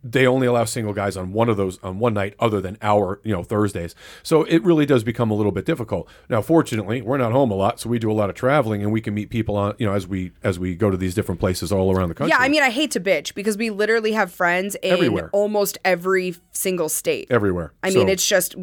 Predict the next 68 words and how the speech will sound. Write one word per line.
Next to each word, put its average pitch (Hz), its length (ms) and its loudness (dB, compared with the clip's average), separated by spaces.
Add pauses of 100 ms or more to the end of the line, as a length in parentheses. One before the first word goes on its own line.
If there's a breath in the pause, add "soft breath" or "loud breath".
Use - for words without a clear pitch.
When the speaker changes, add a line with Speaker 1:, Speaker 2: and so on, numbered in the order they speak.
(140)
Speaker 2:
you 185 140 0
know, 156 240 -4
yeah, 190 280 2
I - 40 0
Speaker 1:
Yeah. 131 100 4
Speaker 2:
mean, 175 100 -2
we're 190 120 0
really, 190 320 -2
really 180 200 -2
fortunate 170 460 -6
in 160 80 -6
that 147 180 -2
way. 156 220 2
So 143 380 0
Speaker 1:
Yeah, 123 160 2
it, 147 240 0
but, 190 160 0
you 233 80 0
Speaker 2:
now 262 120 4
Speaker 1:
know 196 40 2
Speaker 2:
we 220 160 0
don't 233 140 2
get 196 140 -2
to 185 80 -4
see 196 160 -2
our 170 120 4
friends 170 320 0
as 160 100 -2
often 160 300 -4
as 127 120 2
we 131 100 4
Speaker 1:
No. - 40 -2
Speaker 2:
would 165 80 -4
like. 247 300 0
And 214 80 0
I 208 40 2
think 202 240 -2
that's 285 280 0
part 185 220 0
of 170 40 -8
the 165 60 -6
problem 202 460 0
Speaker 1:
It 175 40 2
Speaker 2:
is, 123 60 2
Speaker 1:
is. - 40 4
Speaker 2:
like, 180 200 0 (220 loud breath)
if 202 140 -4
we're, 277 360 2
you 233 100 0
know, 190 220 4
alone 208 520 2
on 202 160 2
a 185 60 0
Thursday 202 520 0
night 233 160 2
and 185 100 -4
we're 208 80 -2
like, 202 180 0
"Oh, 508 160 2
we 359 80 2
should 370 160 0
call 302 220 0
someone 277 160 -2
up." 302 280 0
And 202 100 -4
then 202 80 0
I'm 196 100 0
like, 180 180 -2